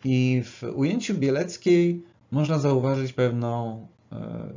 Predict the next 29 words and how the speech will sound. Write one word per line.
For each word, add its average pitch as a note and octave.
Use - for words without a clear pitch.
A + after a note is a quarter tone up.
pewien A#2+
prosty D3
ruch, A#2+
który A2+
pozwala A2
rozwiązać G#2+
za A2+
jednym C3
zamachem G#2+
problem G2
kimu G#2
i F2
snorfów B2+
oraz A2+
problem, G#2
e, F#2
wyznaczania G2+
odniesienia. -
Mianowicie, C#3
e, G#2
jednym C#3
w-, A2+
z G2+
warunków, E3
który, F#2
e, -
jest G#2
wymagany A2+
wobec, D#2